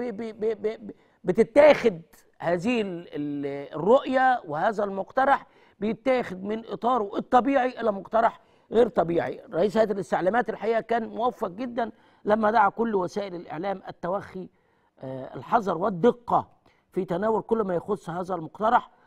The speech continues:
والعودة للمصادر المصرية الرسمية للاستيضاح بكل ما هو جديد. خلينا نروح بهذا الأمر إلى، آه، زميلنا العزيز، آه، الدكتور محمد الباز، رئيس مجلس إدارة وتحرير جريدة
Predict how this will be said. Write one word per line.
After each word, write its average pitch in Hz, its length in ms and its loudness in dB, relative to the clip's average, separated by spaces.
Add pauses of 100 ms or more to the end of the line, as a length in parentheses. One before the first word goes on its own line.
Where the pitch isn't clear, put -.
(160)
والعودة 180 480 4
للمصادر 170 580 -4
المصرية 156 480 -6
الرسمية 151 580 -8
للاستيضاح 147 840 -8 (420)
بكل 180 360 0
ما 143 100 -4
هو 151 200 0
جديد. 127 220 -10
خلينا 240 240 -2
نروح 240 260 0
بهذا 226 440 2
الأمر 277 440 0 (480)
إلى، 208 140 2
آه، 151 460 -2
زميلنا 180 420 -2
العزيز، 156 580 -4
آه، 139 160 -8
الدكتور 151 340 -8
محمد 170 360 -6
الباز، 165 400 -2 (400)
رئيس 156 260 -2
مجلس 170 380 -6
إدارة 165 380 -4 (460)
وتحرير 165 760 -4
جريدة 151 400 -4